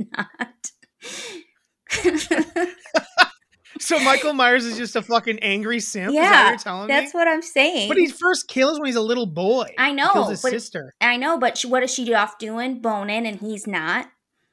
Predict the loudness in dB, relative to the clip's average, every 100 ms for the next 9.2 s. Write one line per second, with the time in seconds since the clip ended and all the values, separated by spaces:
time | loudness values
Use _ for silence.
0 | _ _ _ 0 2 -6 -4 -4 -6 -8
1 | -10 -6 -6 -4 -4 -4 -8 -10 -12 -10
2 | -8 -8 -8 -6 -2 -2 -2 -6 -14 -18
3 | -10 -8 -8 -12 _ _ _ _ -10 -6
4 | -6 -6 -10 -14 -12 -8 -6 -4 -6 -6
5 | -8 -8 -8 -8 -8 -10 -10 -12 -8 -8
6 | -8 -16 _ -12 -10 -8 -8 -10 -14 -18
7 | -20 _ _ _ _ _ _ _ _ _
8 | _ _ -12 -10 -10 -8 -6 -6 -8 -16
9 | -18